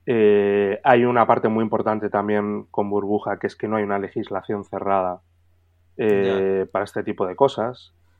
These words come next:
Speaker 1: Eh, entonces, no queda muy claro el que está haciendo publicidad, el que no está haciendo publicidad, aunque según la ley de publicidad debería de marcarse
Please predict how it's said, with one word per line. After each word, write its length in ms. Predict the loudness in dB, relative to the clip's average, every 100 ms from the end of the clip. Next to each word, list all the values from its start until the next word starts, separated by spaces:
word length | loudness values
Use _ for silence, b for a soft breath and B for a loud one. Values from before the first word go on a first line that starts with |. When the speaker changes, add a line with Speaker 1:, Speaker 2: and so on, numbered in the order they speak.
| _ _ _
Speaker 1:
Eh, 640 | -2 0 0 0 -2 -2 -4 -6
entonces, 920 | -6 -4 -6 -2 0 2 0 -4 -20 -12
no 420 | -10 -2 -2 0
queda 280 | 2 4 4
muy 180 | 0
claro 320 | 0 2 4 2
el 80 |
que 80 | -2
está 140 | -6 -6
haciendo 240 | -6 -4
publicidad, 360 | -4 -4 -2 -4
el 60 |
que 80 | -4
no 60 | -8
está 160 | -8
haciendo 240 | -8 -8 -6
publicidad, 420 | -8 -4 2 2
aunque 220 | 2 -2
según 200 | 0 2
la 80 | 4
ley 120 | 4
de 60 | 0
publicidad 420 | -2 -2 0 0
debería 320 | 0 0 0
de 100 | -2
marcarse 540 | -4 -2 -4 -2 -8